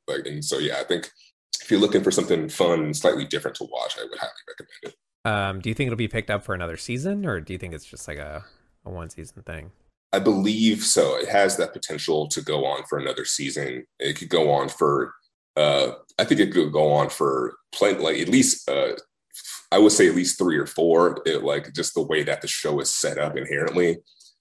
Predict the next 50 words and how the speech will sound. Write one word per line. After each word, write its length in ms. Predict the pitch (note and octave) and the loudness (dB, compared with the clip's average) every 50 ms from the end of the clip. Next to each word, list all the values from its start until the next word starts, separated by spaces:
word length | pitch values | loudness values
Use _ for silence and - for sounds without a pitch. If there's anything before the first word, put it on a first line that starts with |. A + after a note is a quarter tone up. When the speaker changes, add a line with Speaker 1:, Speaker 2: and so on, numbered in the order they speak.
| _ _ _ - | _ _ _ -4
Speaker 1:
But 400 | - E2 D2+ C2+ - - - - - - - - - _ _ _ _ _ _ _ | 0 0 2 2 2 0 -2 -2 -2 -6 -12 -20 -20 _ _ _ _ _ _ _
yeah, 380 | G2+ F#2 F2+ F2 D2+ C2+ - | -6 0 2 4 4 4 4
just 380 | - F#2 F2 - - - - F2 | 2 2 0 0 -2 -4 0 2
the, 100 | G#2 G#2 | 2 4
the 140 | - - - | 4 2 0
first 300 | - - A2 G2+ - - | 4 4 6 6 6 4
season, 280 | G#2 F#2+ E2+ - D#2 | 4 2 2 0 -2
I 60 | B1 - | -4 -6
think, 160 | - - - | -8 -10 -10
is 120 | - - - | -10 -10 -12
just 120 | - - - | -12 -16 -20
really 140 | _ - | _ -12
strong. 400 | - - - - G#1 G1+ - - G1+ | -12 -10 -10 -10 -10 -10 -10 -10 -12
And 140 | G1+ G1+ - - _ _ _ _ - | -14 -14 -16 -20 _ _ _ _ -6
if 120 | D#2+ - | -4 -4
it 100 | F2 E2+ | 0 4
does 320 | A2+ G#2+ F#2+ F2+ F2+ D#2+ | 6 6 8 8 6 4
get 120 | D2 D#2+ D#2+ | 2 0 -2
a 60 | C#2+ | 0
second 260 | - - C2 - - | -2 -2 -2 -4 -6
season, 260 | - - C2 B1 - | -8 -8 -8 -10 -10
that'd 120 | A1+ A#1 - | -10 -10 -12
be 80 | - | -12
fantastic. 560 | - - - - - - G1+ - - - - - - - | -14 -14 -10 -6 -4 -4 -2 -4 -4 -6 -8 -10 -4 -4
Speaker 2:
D-, 60 | C#3 | -4
Speaker 1:
But 140 | - - - | -2 -2 -2
Speaker 2:
does 180 | C3 A2+ A2+ A#2 | 0 0 0 0
it 80 | G#2+ | -2
wrap 260 | F#2+ G2 F#2+ F#2+ - | -2 -2 -2 -2 -2
up 220 | - F#2 F2 - - | -4 -4 -4 -4 -2
well? 300 | G#2 G2 G2 G2+ G#2 G#2 | -2 0 0 0 -2 -2
Like, 220 | F#2+ F2 F2 - | -4 -6 -6 -6
if 120 | A2 A2 - | -8 -6 -4
it, 140 | G#2+ G2 - | -4 -4 -4
if 160 | B2+ A2 - | -4 -6 -4
it 180 | G#2 F#2 E2 _ | -6 -8 -8 _
doesn't 280 | - F#2+ F#2 E2 F2 F2+ | -6 -6 -4 -6 -8 -10
come 180 | - - F#2+ F2 | -10 -8 -6 -4
back, 280 | F2 E2+ E2+ E2 - | -4 -4 -4 -6 -8
it's, 300 | E2 - - - - - - - _ _ _ | -10 -10 -10 -12 -12 -12 -14 -20 _ _ _
it'll 140 | A#2 G2+ F2 | -4 -4 -4
be 100 | E2 F2+ | -4 -8
fine. 340 | - - F2 E2+ E2 E2+ F2+ | -8 -6 -6 -6 -6 -6 -8
It's 140 | F2+ - | -10 -12
just 200 | - D#2 - - | -12 -14 -12 -8
one 200 | - F#2+ F2+ E2+ | -4 -4 -4 -4
season's 320 | E2+ - E2+ E2+ E2+ D#2+ E2 | -4 -6 -8 -6 -8 -8 -8
en-, 160 | E2 E2 E2 - - A#2+ A2+ | -8 -8 -10 -10 -10 -8 -6
good 140 | - F2+ | -4 -4
enough. 380 | E2 E2+ F2 F#2+ F#2+ - - - | -4 -4 -4 -4 -6 -8 -14 -20